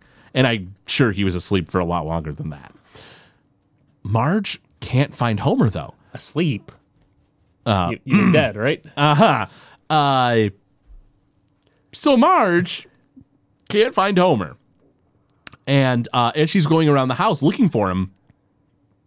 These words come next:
Speaker 1: we see that there's a picture of the power plant on the wall.
Speaker 2: Yeah, that's a weird photo. I
Speaker 1: Yeah.
Speaker 2: saw that too.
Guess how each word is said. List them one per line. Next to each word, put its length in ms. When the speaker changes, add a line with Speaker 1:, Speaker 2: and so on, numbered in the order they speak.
Speaker 1:
we 100
see 140
that 140
there's 160
a 40
picture 300
of 80
the 60
power 300
plant 280
on 80
the 60
wall. 340
Speaker 2:
Yeah, 100
that's 160
a 60
weird 400
photo. 400
I 120
Speaker 1:
Yeah. 100
Speaker 2:
saw 140
that 200
too. 260